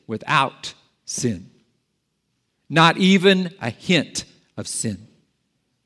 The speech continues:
Well, how can Jesus understand sin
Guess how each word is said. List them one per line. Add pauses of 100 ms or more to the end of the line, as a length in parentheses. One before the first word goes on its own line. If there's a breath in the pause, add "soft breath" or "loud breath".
(3000 soft breath)
Well,
how
can
Jesus
understand
sin